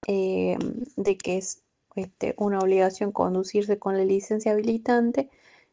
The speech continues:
eh, es importante que las personas sean evaluadas durante este proceso, eh, que conlleva el trámite, eh, justamente para que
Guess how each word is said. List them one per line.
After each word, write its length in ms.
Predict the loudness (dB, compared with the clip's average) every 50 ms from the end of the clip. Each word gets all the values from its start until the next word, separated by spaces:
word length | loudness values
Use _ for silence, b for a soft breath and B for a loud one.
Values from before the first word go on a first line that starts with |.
| b -4
eh, 500 | -2 0 0 0 0 0 0 -2 -2 -2
es 140 | -4 -2 0
importante 760 | 0 0 2 2 0 0 2 2 4 4 4 4 2 2 0
que 80 | 0
las 120 | 0 -2 -2
personas 460 | -4 -6 -4 0 0 2 2 0 0
sean 400 | 0 0 0 0 0 -2 -6 b b b b b b b
evaluadas 800 | 0 2 4 6 6 6 8 8 8 8 8 6 6 4 4 2
durante 540 | 0 -2 -2 -2 -2 -2 -4 -4 -4 -4 -4
este 160 | -8 -10 -14 _
proceso, 800 | -2 0 2 2 0 0 -2 -4 -4 -4 -4 -6 -6 -6 -6 -10 _ _ b b b b b b b _ 8 10 12
eh, 380 | 12 12 8 4 2 -2 -4 -4
que 100 | -6 -8
conlleva 420 | -4 -2 -2 0 2 4 4 4 4
el 120 | 2 2
trámite, 640 | 0 2 4 4 4 4 0 0 2 2 2 0 0 b b b b b b _ _ -6
eh, 360 | -4 -2 -2 -2 -4 -4 -8
justamente 540 | -10 -12 -10 -6 -4 -2 -2 0 0 2 2
para 340 | 2 4 4 4 4 2 -2
que 380 | -2 -2 -2 0 0 -2 -4